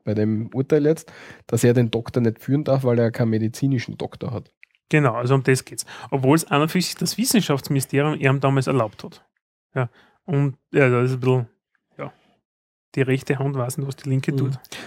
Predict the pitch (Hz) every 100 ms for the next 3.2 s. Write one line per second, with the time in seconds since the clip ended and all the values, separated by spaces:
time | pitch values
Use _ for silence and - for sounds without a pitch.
0 | - 113 110 117 131 139 120 110 - 117
1 | 113 113 120 107 101 117 120 120 117 -
2 | 156 170 - 123 123 135 - 113 127 117
3 | - -